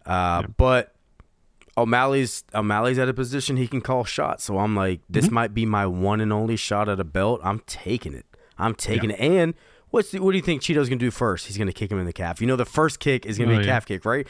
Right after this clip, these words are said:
Speaker 1: Just to test it, just to see what
Speaker 2: Yeah.
Speaker 1: happens. That would be a fun fight. The, the lead up would be great because O'Malley will be saying the whole time, "I didn't lose." <laughs> And Cheeto will be like, "Yes, you did." And that's, that's
Speaker 2: Yeah.
Speaker 1: the marketing. The marketing's already in.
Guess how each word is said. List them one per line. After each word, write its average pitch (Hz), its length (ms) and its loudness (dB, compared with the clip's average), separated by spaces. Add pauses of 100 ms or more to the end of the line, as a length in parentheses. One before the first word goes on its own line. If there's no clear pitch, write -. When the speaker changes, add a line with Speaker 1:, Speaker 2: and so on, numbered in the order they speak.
(120)
Speaker 1:
Just - 160 -4
to 202 60 -8
test 208 280 2
it, 104 160 -4 (220)
just 175 140 2
to 196 40 0
see 190 160 2
what 175 120 6
Speaker 2:
Yeah. 165 80 6
Speaker 1:
happens. 120 260 0 (220)
That 127 120 2
would 127 80 0
be 117 120 2
a 107 40 2
fun 110 240 0
fight. 104 280 -2
The, 107 100 -2
the 95 180 -4
lead 104 220 2
up 110 80 2
would 107 140 0
be 104 100 -2
great 107 260 0
because 107 300 -4 (260)
O'Malley 117 460 2
will 110 160 -2
be 104 100 0
saying 101 280 0
the 95 80 0
whole 101 160 -2
time, 95 200 -2
"I 90 80 -2
didn't 92 300 -4
lose." 98 280 -2 (120)
<laughs> - 140 -20
And - 80 0 (100)
Cheeto 131 220 0
will 131 80 0
be 113 80 -6
like, 110 160 -2
"Yes, 113 180 -4
you 226 80 -4
did." 143 240 0 (240)
And 131 120 0
that's, 127 300 0
that's 98 200 2
Speaker 2:
Yeah. 95 100 -4
Speaker 1:
the 123 80 0
marketing. 101 440 -2
The 101 60 -4
marketing's 143 400 0
already 110 240 -2
in. 90 200 -6